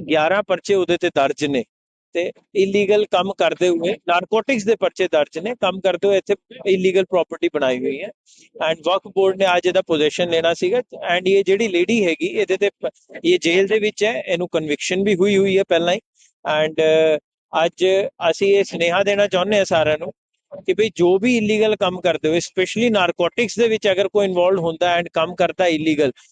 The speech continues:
ਤੇ ਉਹਦੇ ਤੇ ਸਖਤ ਤੋਂ ਸਖਤ ਕਾਨੂੰਨੀ ਕਾਰਵਾਈ ਕੀਤੀ ਜਾਊ,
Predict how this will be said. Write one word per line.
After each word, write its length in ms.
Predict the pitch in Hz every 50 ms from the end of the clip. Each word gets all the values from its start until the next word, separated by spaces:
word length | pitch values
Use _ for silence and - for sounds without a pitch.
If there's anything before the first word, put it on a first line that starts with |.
| _ _ _ -
ਤੇ 160 | 214 240 - - -
ਉਹਦੇ 260 | 214 208 190 226 226
ਤੇ 140 | - 233 226
ਸਖਤ 260 | - - 220 214 - -
ਤੋਂ 120 | 240 226
ਸਖਤ 280 | - - 208 - - 226
ਕਾਨੂੰਨੀ 480 | 202 196 175 170 170 175 175 175 180 -
ਕਾਰਵਾਈ 360 | 175 160 151 151 156 160 156
ਕੀਤੀ 300 | - 151 - - 143 131 135
ਜਾਊ, 240 | 135 135 160 180